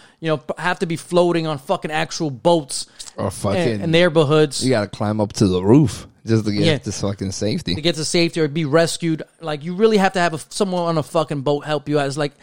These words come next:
Speaker 1: I can't imagine they lost. I, like I said, I lo-, we lost a few things. Can't imagine what they lost and what they're going through and the shelters that I'm,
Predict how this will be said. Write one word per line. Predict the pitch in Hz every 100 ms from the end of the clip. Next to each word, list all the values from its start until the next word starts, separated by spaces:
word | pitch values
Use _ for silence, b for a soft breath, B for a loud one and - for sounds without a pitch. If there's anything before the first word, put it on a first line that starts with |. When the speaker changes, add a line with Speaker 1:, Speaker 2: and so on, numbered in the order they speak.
| b b
Speaker 1:
I | -
can't | - 202 175
imagine | 170 175 175 151
they | 165
lost. | 170 160 175 160 - b b _ _ _ _ -
I, | 220
like | 233 247
I |
said, | 240 185
I |
lo-, | 220 240
we | 247
lost | 285 285 -
a | 214
few | 240
things. | 226 208 120 104 - - _ _ _ _
Can't | 214 214
imagine | 196 185 151
what | 156 151
they | 160 147
lost | 139 131 131 - b -
and | 143
what | 147
they're | - 151
going | 131 135 135
through | 135 135
and | 139
the | 123
shelters | - 180 170 151 135
that | 151
I'm, | 156